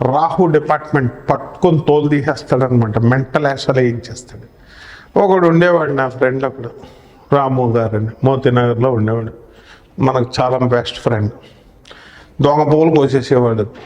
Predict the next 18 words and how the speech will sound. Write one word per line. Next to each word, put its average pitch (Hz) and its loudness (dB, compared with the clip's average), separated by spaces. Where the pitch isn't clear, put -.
అంటే 135 2
డబ్బులు 131 0
లేక 131 0
కాదు, 101 -2
కొనుక్కొని 120 0
పెట్టేవాడు. 143 0
ఈ 180 4
పువ్వులు 170 2
కూడా 175 0
ఎక్కువ 165 0
వస్తాయి 151 -2
కదా 143 0
అని, 143 -2
విచిత్రం 196 0
ఏంటంటే 180 0
వంద 165 2
రూపాయలు 202 0
పెట్రోల్కి 143 -2